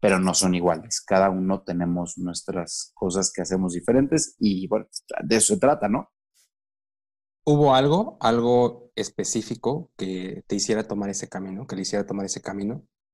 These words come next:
Speaker 2: en ser asociado?
Speaker 1: Sí, sí, sí, sí. La verdad es que, digo, es una historia un poco, eh, no, no, no muy tardada, pero un poco simpática, porque yo cuando descubrí que quería ser quiropráctico fue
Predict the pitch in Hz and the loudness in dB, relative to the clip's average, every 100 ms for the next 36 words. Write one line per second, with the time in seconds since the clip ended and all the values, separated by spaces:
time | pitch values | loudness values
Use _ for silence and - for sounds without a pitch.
0 | _ _ _ - 92 107 104 104 98 - | _ _ _ -12 -4 -2 -2 -6 -6 -6
1 | - 104 104 143 _ _ _ _ _ _ | -6 -6 -6 -8 _ _ _ _ _ _
2 | _ - _ - - 175 214 240 - - | _ -20 _ -12 -4 2 4 2 -2 -8
3 | - 160 160 - 147 - 160 156 139 135 | -4 2 2 0 -4 0 2 2 4 4
4 | 135 165 185 - 147 107 104 110 104 123 | 6 4 4 4 4 4 2 -2 -2 -2
5 | 117 - 104 110 113 101 85 - - 131 | -4 -2 0 4 6 4 2 -2 -6 -4
6 | 117 - 107 107 98 82 _ _ _ _ | -2 -4 -2 2 2 0 _ _ _ _
7 | _ _ _ - 95 90 - 101 110 101 | _ _ _ -4 0 0 0 2 4 4
8 | 101 98 104 104 107 - 87 90 90 95 | 4 4 4 4 4 2 4 4 6 4
9 | - 90 87 87 95 - 101 90 95 87 | 2 -2 -2 -4 -8 -2 -2 -2 -4 0
10 | 98 98 95 95 - 95 95 113 110 123 | 0 0 -2 -4 -4 -2 4 4 4 2
11 | 117 104 95 - 98 - - 95 101 117 | 4 4 2 -4 -8 -8 -8 -2 0 0
12 | 107 95 98 95 95 - 98 - 95 92 | -2 -2 -2 -2 -4 -4 -6 -4 -2 -2
13 | - 90 - 117 117 - 208 117 240 | -4 -8 2 2 2 -2 4 6 4